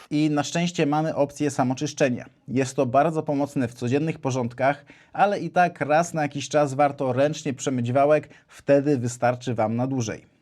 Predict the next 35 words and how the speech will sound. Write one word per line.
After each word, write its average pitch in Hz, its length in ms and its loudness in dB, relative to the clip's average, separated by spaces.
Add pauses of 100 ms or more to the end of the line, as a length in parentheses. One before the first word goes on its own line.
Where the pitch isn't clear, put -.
(260)
Niestety 160 400 0
na 151 140 2
stacji 151 300 0
dokującej 151 600 2
nie 147 120 -4
ma 151 100 0
miejsca 147 320 0
na 131 100 0
odstawienie 127 460 0
wałka, 131 440 4
więc 127 300 -6
trzeba 131 300 0
go 123 140 0
postawić 123 580 -4
gdzieś 113 300 -4
obok 135 480 0 (100)
albo 139 360 2
na 110 400 -4
kaloryferze. 98 720 -4 (880)
Wady, 156 300 2
jakie 175 260 2
zauważyłem. 160 600 2 (380)
Brak 160 260 0
suszenia 170 480 0
w - 60 -16
stacji 147 320 -2
dokującej, 139 680 2
więc 127 220 -4
po 127 120 -4
każdym 135 400 -2
myciu 139 220 -4
będzie 123 260 -2
trzeba 123 340 0
wyjąć 143 440 0
wałek 147 380 2